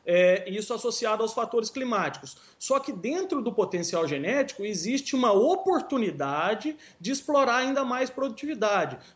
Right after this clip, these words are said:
Todas as cultivares que, que, que são lançadas, elas são lançadas com o propósito de produzir bem e tudo mais.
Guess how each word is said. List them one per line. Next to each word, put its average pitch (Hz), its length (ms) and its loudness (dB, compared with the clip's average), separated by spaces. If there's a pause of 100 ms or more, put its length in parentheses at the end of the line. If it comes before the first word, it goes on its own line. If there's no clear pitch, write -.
Todas 320 360 0
as 302 120 0
cultivares 196 720 0
que, 151 340 -6
que, 143 320 -2
que 143 120 -6
são 165 180 -2
lançadas, 185 680 2
elas 277 180 2
são 311 220 -2
lançadas 269 580 2 (260)
com 311 120 0
o 320 40 -4
propósito 285 540 2
de 359 100 0
produzir 339 460 0
bem 233 380 2
e 208 40 -8
tudo 233 220 -4
mais. 202 400 0